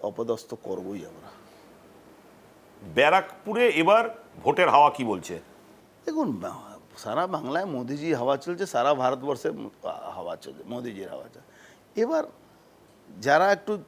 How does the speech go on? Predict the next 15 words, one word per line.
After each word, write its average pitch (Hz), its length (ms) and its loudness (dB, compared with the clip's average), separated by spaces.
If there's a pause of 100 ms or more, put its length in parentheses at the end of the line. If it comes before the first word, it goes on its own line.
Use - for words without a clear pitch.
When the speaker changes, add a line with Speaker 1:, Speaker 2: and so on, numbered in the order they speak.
(1120)
Speaker 1:
জননেতা 147 560 0
হয়, 78 260 -12 (640)
মানুষ 113 300 -6
মাস 131 300 -2
বেশ 127 260 -4
আছে, - 240 -10 (360)
তারা 269 180 -4
একটু 233 180 -8
বাড়তি 147 380 0
সুবিধা 107 460 -10
পায়। - 220 -18 (920)
হাওয়া 233 420 6
বিজেপির 180 540 -4
পক্ষে - 280 -12
আছে। - 280 -18